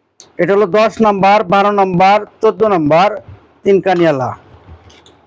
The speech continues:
আর এইটা হইলো আপনার বারো নাম্বার, চোদ্দ নাম্বার, সতেরো নাম্বার। এটা রিজিট কোম্পানির অরিজিনাল মাল।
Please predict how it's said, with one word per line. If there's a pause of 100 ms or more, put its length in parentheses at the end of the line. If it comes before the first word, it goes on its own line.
(240)
আর (100)
এইটা
হইলো
আপনার (1300)
বারো
নাম্বার, (140)
চোদ্দ
নাম্বার,
সতেরো
নাম্বার। (500)
এটা
রিজিট
কোম্পানির
অরিজিনাল
মাল।